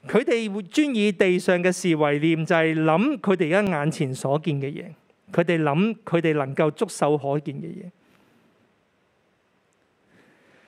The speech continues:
呢個字呢，今日會講多少少字，因為保羅係常常都用啲字呢語帶相關嘅。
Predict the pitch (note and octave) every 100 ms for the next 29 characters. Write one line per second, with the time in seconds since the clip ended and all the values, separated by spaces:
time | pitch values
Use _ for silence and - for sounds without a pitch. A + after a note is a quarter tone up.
0 | _ _ _ _ _ - F4+ E4+ - G#3
1 | B3+ D4 G#3+ - _ _ _ _ - -
2 | _ _ _ _ _ _ D4 B3+ G3 F#3+
3 | G3 A#3 A3 G3+ G#3 G3+ E3 F3+ C4 F#3
4 | F#3 B3 D#3 D3+ D3+ D3+ D3 D#3 D#3 B3+
5 | G#3+ F#3+ A#3 - E3+ D#3+ G#3+ G#3 - -
6 | D#3+ E3 D#3+ D#3 F#3 F3 E3+ E3 D3 C#3